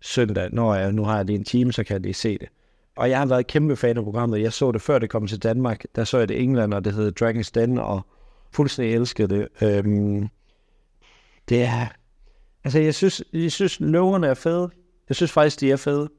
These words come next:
og, øh, komplementerer hinanden godt. Det kan godt være, det var faktisk en god pointe, det har jeg slet ikke tænkt over, at, at det kan være, at de bliver klippet lidt søde på deres side, og, og de der små, øh, løvebrøl, de bliver, øh, de bliver klippet ud,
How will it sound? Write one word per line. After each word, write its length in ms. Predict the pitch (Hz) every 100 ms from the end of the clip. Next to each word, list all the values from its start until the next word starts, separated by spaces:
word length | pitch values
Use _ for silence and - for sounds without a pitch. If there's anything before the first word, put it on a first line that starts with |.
| _ _ -
og, 420 | 120 113 110 110
øh, 840 | 113 110 110 110 110 110 - -
komplementerer 580 | - 123 113 120 117 156
hinanden 320 | 123 120 127
godt. 220 | 117 127 - _ _ _ _ _ -
Det 100 | 147
kan 160 | 170 165
godt 220 | 175 170
være, 160 | 170 165
det 80 |
var 60 | 156
faktisk 240 | 175 156
en 20 | -
god 160 | 165 -
pointe, 300 | 147 151 156
det 60 | 147
har 60 |
jeg 80 | 143
slet 120 | 156
ikke 100 | 147
tænkt 260 | - 160 127
over, 200 | 120 104
at, 260 | - 107 -
at 260 | - 120 -
det 100 | 123
kan 120 | 123
være, 100 | 127
at 120 | 120
de 80 | 190
bliver 240 | 160 120
klippet 500 | 101 - 120 107 101
lidt 200 | 104 113
søde 380 | - 117 113 120 - _ _ _
på 80 | -
deres 260 | 110 127 147
side, 440 | - 110 101 98
og, 180 | 104 -
og 180 | - 101
de 80 | 120
der 220 | 117 107
små, 440 | - 127 113 104
øh, 200 | 98 98 95 _ _ _ -
løvebrøl, 800 | 117 117 127 143 117 110 101 95
de 100 | 117
bliver, 580 | 123 113 104 98 95 95
øh, 60 |
de 140 | 101 120
bliver 200 | 117 107
klippet 320 | - 110 110
ud, 280 | 127 151